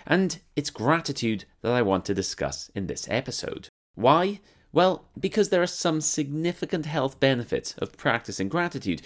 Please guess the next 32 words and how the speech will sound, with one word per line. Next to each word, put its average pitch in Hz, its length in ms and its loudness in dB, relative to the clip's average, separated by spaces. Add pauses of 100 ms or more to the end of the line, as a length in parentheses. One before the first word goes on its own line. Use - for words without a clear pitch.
(380)
In 170 100 6
my 147 140 6
opinion, 160 520 2
it's 143 160 -2
one 147 180 4
of 143 80 4
the 139 60 2
most 127 420 4 (100)
underrated 131 580 2
things 92 360 0
in 98 60 -2
the 98 80 2
world 85 340 2
of 98 160 -8
mental 73 320 -6
health. 156 400 -4 (140)
That's 98 140 -10
quite - 220 -2
a 80 40 -2
claim. 127 340 2 (440)
And 147 180 2
I'm 175 340 2
talking 156 400 0
from 131 200 -6
personal 120 640 0
experience 131 640 2
here. - 260 -4 (360)
Practicing 156 580 -2
gratitude 101 600 0
has 101 160 -10
helped - 400 -4
me 95 300 0